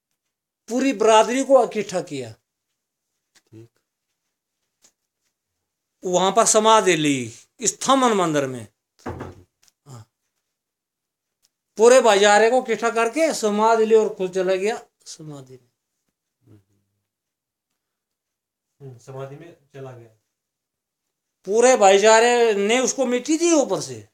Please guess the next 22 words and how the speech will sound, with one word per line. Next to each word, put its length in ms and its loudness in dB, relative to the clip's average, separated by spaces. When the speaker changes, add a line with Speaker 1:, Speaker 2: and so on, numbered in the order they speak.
Speaker 3:
अच्छा। 320 -20
Speaker 1:
हाँ। 320 -16
कुछ 260 0
time 400 4
हो 460 -6
गया, 260 0
अ, 580 -8
आठ 260 0
दस 220 2
दिन 260 -6
कुछ 240 -8
लोग, 320 0
अ, 320 -4
भद्रवा 520 0
में 200 -4
थे, 260 -4
कुछ 280 -4
उधर, 380 -2
अ, 340 -6
भद्रवा 440 0
से 140 -4
ऊपर, 320 -2